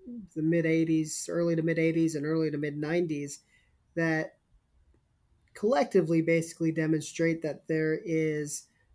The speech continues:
a historical prevalence of about, oh, ten percent on horses that present with a displaced lateral condylar fracture and this sagittal axial sesamoidean fracture.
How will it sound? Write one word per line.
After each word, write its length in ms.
a 80
historical 560
prevalence 800
of 500
about, 480
oh, 160
ten 360
percent 520
on 140
horses 480
that 160
present 360
with 200
a 60
displaced 680
lateral 360
condylar 520
fracture 600
and 400
this 200
sagittal 720
axial 500
sesamoidean 800
fracture. 520